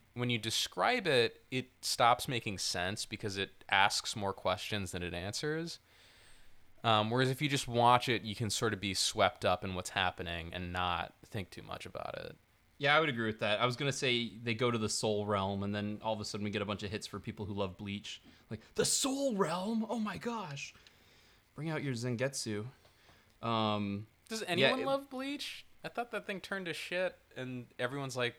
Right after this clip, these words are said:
Speaker 1: universally just across the board, "Bleach sucks now."
Speaker 2: I, I, it's getting, like, a re-, it's getting a revival. They're gonna do the last story arc, which tied everything together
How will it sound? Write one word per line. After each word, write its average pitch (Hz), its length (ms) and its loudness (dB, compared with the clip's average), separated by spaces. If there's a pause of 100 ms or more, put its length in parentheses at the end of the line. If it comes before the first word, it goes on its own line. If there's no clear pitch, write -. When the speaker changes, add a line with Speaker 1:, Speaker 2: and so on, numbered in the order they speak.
(100)
Speaker 1:
universally 120 1120 0
just - 180 -10
across - 400 0
the 110 60 -12
board, 98 320 -6
"Bleach 98 280 -6
sucks - 360 -6
now." 90 320 -10 (800)
Speaker 2:
I, 143 280 6
I, 143 120 2 (120)
it's 143 160 0
getting, 160 280 0
like, 160 180 0
a 143 60 4
re-, 113 320 4 (120)
it's 120 160 -4
getting 147 220 -2
a 143 60 2
revival. 104 580 4
They're 104 140 0
gonna 110 160 2
do 113 160 0
the 107 120 2
last 101 640 0
story 104 400 2
arc, 98 340 0
which 104 360 -4
tied 110 320 4
everything 107 520 0
together 98 680 -2